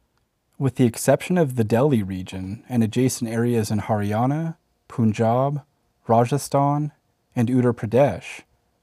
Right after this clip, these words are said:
much of the north, the east, and the center of the country have been bypassed.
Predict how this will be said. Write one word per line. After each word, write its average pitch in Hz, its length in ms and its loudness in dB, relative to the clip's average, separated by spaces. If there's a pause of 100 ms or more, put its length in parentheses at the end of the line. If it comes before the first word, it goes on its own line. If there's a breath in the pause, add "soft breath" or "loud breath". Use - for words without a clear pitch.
much 135 240 0
of 127 80 0
the 117 100 -2
north, 107 640 -2 (220)
the 113 120 -4
east, 117 640 -4 (100)
and 113 120 0
the 101 60 -2
center 120 340 0
of 98 80 -4
the 104 100 -8
country 156 440 -4
have 104 160 -2
been 98 160 -6
bypassed. - 760 -4